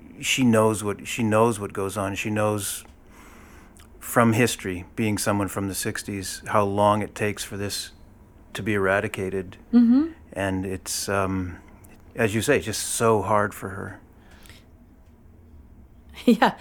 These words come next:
Speaker 2: Jamie's, uh, giving her some looks here
Speaker 1: Yeah.
Speaker 2: because he knows what's coming. He knows how she feels. He knows it's gonna be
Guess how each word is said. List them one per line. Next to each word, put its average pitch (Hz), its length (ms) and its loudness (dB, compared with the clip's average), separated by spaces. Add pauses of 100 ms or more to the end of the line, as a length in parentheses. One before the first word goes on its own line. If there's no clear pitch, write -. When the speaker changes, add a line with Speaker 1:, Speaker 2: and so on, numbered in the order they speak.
(260)
Speaker 2:
Jamie's, 190 560 -2
uh, 170 180 0
giving 170 240 0
her 165 120 -2
some 160 220 -6
looks 175 300 0
here 170 240 2
Speaker 1:
Yeah. 160 40 0
Speaker 2:
because 165 340 -4
he 190 80 -2
knows 226 280 6
what's - 180 -4
coming. 156 340 -4
He 175 80 -4
knows 226 360 2
how 190 160 -4
she 190 200 -4
feels. 170 540 -2 (640)
He 226 120 2
knows 220 320 6
it's 208 120 -4
gonna 196 200 0
be 190 440 0